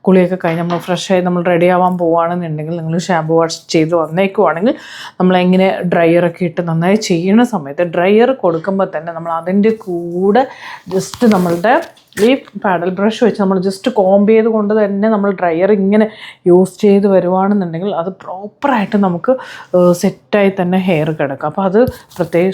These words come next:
ശ്രദ്ധിക്കുക. അതുപോലെ ഇപ്പോൾ നമ്മളുടെ ഹെയർ, ആ, ഫ്രണ്ടിലെല്ലാം ഒരുമാതിരി അൺഈവൺ ആയിട്ട് കിടക്കുവാണ്, ഒരു പ്രോപ്പർ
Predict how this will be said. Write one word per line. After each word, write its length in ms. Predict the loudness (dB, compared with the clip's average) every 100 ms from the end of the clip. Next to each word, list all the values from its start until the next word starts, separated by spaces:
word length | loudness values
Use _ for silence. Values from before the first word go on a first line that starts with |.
| -2
ശ്രദ്ധിക്കുക. 480 | -4 -4 -4 0 2
അതുപോലെ 340 | 4 4 2 0 -14 -12
ഇപ്പോൾ 120 | -4 0
നമ്മളുടെ 280 | 2 2 0 2
ഹെയർ, 200 | 2 2 0 -2 _ _ -2
ആ, 60 | 0 0
ഫ്രണ്ടിലെല്ലാം 680 | 2 4 6 4 2 -2 -2
ഒരുമാതിരി 440 | -2 0 -2 -2 -2 -2 -4 -10 -2
അൺഈവൺ 340 | 2 4 2 0
ആയിട്ട് 180 | -2 -2 0
കിടക്കുവാണ്, 520 | 0 2 2 2 0
ഒരു 80 | 0 0
പ്രോപ്പർ 340 | -4 -4 -2